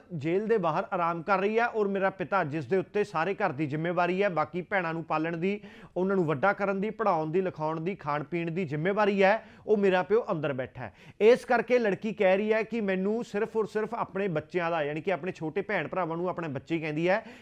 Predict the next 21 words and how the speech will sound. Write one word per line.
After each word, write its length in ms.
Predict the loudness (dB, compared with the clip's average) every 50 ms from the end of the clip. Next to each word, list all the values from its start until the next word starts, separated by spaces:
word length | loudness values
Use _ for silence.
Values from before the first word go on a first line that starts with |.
| _ _
ਕਿ 80 | -2 0
ਮੈਨੂੰ 320 | 2 2 2 2 0 0
ਉਹਨਾਂ 280 | 0 0 2 2 0 -2
ਦੀ 80 | -2
ਫਿਕਰ 300 | -4 -6 -8 -6 -4 -4
ਹੋ 180 | 0 2 2 2
ਰਹੀ 180 | 2 2 2
ਹੈ। 180 | 2 2 0 -4 -14 -20 -20 -12 _ 2
ਇਸ 180 | 2 2 2
ਕਰਕੇ 320 | 2 0 0 0 0 0 0
ਮੈਂ 120 | 0 -2
ਚਾਹੁੰਦੀ 340 | 0 0 0 0 0 0 -2
ਹਾਂ 60 | -2
ਕਿ 140 | -2 -4 -2
ਮੇਰੇ 220 | 0 2 2 2
ਪਿਤਾ 260 | 0 0 -4 -4 -4
ਨੂੰ 80 | -6 -4
ਸਜ਼ਾ 260 | -4 -4 -4 -4 -2
ਨਾ 180 | -2 0 -2 0
ਦਿੱਤੀ 260 | -2 -2 -4 -2 0
ਜਾਵੇ, 340 | 2 2 4 4 2 0